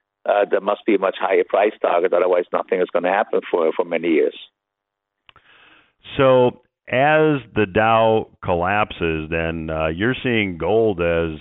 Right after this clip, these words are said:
Speaker 2: the, the only safe haven at this point. Am I, am I understanding what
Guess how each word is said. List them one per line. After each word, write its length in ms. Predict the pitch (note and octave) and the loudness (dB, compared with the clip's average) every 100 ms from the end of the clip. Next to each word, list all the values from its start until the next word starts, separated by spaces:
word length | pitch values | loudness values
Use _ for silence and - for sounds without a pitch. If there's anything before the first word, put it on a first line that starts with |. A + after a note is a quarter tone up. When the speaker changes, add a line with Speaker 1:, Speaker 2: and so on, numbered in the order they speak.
| - | -16
Speaker 2:
the, 320 | - E2+ E2 D#2 | -14 -10 -8 -6
the 100 | F2 | -2
only 280 | F#2+ G#2 F#2+ - | -2 0 -2 0
safe 180 | G#2+ A#2 | -2 0
haven 280 | A#2+ C3 C3 | -2 -2 -4
at 100 | B2+ | -2
this 160 | C3+ - | -4 -4
point. 300 | C3+ C#3+ B2 | -4 -4 -4
Am 160 | G2 F#2 | -4 -2
I, 180 | F2+ | -4
am 160 | E2+ F#2 | -6 -6
I 80 | G#2+ | -4
understanding 560 | G2+ - G#2 A2 G#2+ | -4 -4 -4 -2 -4
what 160 | G2+ | -4